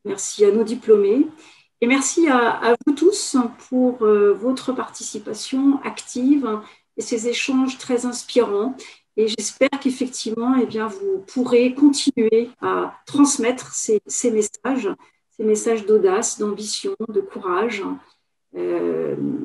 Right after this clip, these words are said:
alors, j'évoquais tout à l'heure un rendez-vous mensuel, donc à vos agendas, parce que le prochain insa Talk, ce sera le vingt-deux avril à midi, donc douze heures, heure de Paris,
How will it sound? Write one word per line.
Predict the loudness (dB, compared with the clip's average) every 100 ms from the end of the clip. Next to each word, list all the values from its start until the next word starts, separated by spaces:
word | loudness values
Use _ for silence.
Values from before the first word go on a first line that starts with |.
| -10 -16 -20 _ _ _ _ _ _ _ _ _ _ _ _ _ _ _ _
alors, | 4 4 4
j'évoquais | 2 4 4 4 0
tout | 0 0
à | 2
l'heure | 2 2 0
un | -2 0 -2
rendez-vous | -2 0 0 0 0
mensuel, | 0 0 -2 2 2 4 4
donc | 4 0 0
à |
vos | 0 0 0
agendas, | -2 -2 -4 -4 -4 -4
parce | -8
que | -6 -6
le | -6
prochain | -2 0 0 2 2 2
insa | 0 -4
Talk, | -2 0 0 -2
ce | -6
sera | -6 -6 -4 -4
le | -4
vingt-deux | 0 2 2 2 -4 -2 -2 -2
avril | -4 -4 -4 -4 -2 -4 -6 _ _ _ _ 0
à | 2
midi, | 4 2 0 -2 -2
donc | -2 -2 -4
douze | -6 -4 -2
heures, | -2 -4 -4 0
heure | 2
de | 2
Paris, | 0 -4 -6 -6